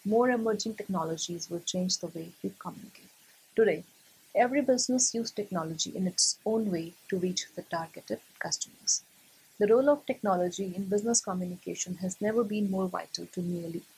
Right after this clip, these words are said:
every aspect of business as it is now. Technology has made communication easy within companies and between its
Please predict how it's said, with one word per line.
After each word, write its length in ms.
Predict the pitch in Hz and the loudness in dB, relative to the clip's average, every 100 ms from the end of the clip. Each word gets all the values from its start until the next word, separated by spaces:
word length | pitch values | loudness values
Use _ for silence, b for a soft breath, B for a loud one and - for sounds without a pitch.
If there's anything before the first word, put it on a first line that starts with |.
| - | -2
every 500 | 208 226 226 262 262 | 2 2 0 2 4
aspect 480 | 220 - 190 185 185 | 2 0 -4 -2 -2
of 160 | 190 - | -2 -4
business 480 | 165 - 170 180 - b b b - | -8 -6 -6 -8 -10 b b b -6
as 400 | 170 175 - - - - - - | -4 -4 -6 -8 -16 -20 -16 -8
it 120 | 185 | -2
is 300 | 190 202 - - | 2 4 2 -2
now. 200 | 208 175 - - - - - - - | -4 -4 -8 -20 -20 -20 -20 -20 -8
Technology 500 | - 240 262 285 285 | -2 2 4 4 4
has 220 | 262 240 | 4 2
made 240 | 208 202 - | 2 -2 0
communication 800 | 190 185 185 185 185 - 185 180 - | 0 2 0 0 -2 -2 -4 -10 -6
easy 420 | 208 208 - 170 185 - - - - _ | 0 2 0 -6 -8 -16 -20 -20 -20 _
within 280 | 190 190 202 | -2 0 0
companies 580 | 185 180 160 170 175 - 175 | 0 -2 -2 -6 -4 -6 -8
and 120 | 160 | -12
between 340 | 170 - 175 180 | -14 -8 -4 -2
its 400 | 247 - - | 0 0 0